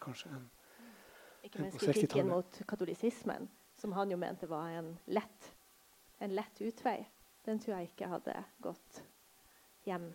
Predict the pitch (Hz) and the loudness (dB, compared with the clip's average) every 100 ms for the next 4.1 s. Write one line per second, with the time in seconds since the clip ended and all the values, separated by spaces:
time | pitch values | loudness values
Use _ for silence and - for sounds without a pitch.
0 | - 202 180 170 - - - - 190 180 | -8 -4 0 0 -2 -10 -20 -12 -10 -6
1 | - - 196 190 - - - - - - | -4 -4 -6 -14 -20 -20 -20 -20 -20 -20
2 | - - - - - 220 208 262 262 269 | -20 -20 -20 -20 -4 -2 2 2 2 2
3 | 247 294 285 226 - 277 233 226 - 233 | 2 0 -2 -4 -4 -2 -2 -4 -4 -2